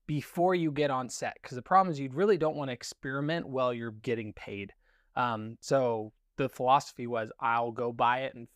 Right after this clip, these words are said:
and get my hands on this stuff before trying to get somewhere." And somebody's like, "Well, what do you wanna use?" And being like, "Uh,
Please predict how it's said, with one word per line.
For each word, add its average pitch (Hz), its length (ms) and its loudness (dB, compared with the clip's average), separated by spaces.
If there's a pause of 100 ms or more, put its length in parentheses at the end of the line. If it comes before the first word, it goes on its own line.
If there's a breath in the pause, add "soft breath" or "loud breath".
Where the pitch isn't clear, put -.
(500)
and 127 340 -4
get 170 220 4
my 147 180 2
hands 180 380 -2
on 156 220 4
this 127 160 -2
stuff - 400 -2
before 135 640 -2
trying 127 280 -6
to 120 80 -6
get 127 220 -6
somewhere." 113 540 -8 (420)
And 120 240 -6
somebody's 123 300 -4
like, 120 140 -4
"Well, 147 100 0
what 160 120 6
do 156 60 0
you 151 80 0
wanna 147 160 0
use?" 147 340 0
And 120 140 -4
being 117 140 -6
like, 110 220 -6 (100)
"Uh, 254 60 -2